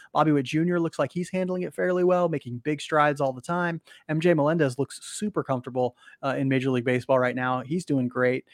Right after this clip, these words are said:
You know, Emmanuel Rivera, we get this big surprise, comes out and is playing better than anybody expected him to play at third base. Looks like he can be a real, and nothing else, a bench piece for the Royals moving forward. You know, there are a lot of real positives if you're looking at the markers of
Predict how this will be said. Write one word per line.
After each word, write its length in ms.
You 80
know, 140
Emmanuel 360
Rivera, 420
we 80
get 160
this 140
big 200
surprise, 800
comes 200
out 120
and 80
is 80
playing 360
better 260
than 220
anybody 320
expected 500
him 140
to 80
play 420
at 200
third 200
base. 280
Looks 160
like 120
he 80
can 120
be 100
a 100
real, 440
and 260
nothing 300
else, 160
a 60
bench 340
piece 380
for 140
the 80
Royals 320
moving 240
forward. 500
You 80
know, 160
there 200
are 60
a 80
lot 220
of 160
real 180
positives 560
if 140
you're 100
looking 300
at 80
the 60
markers 500
of 320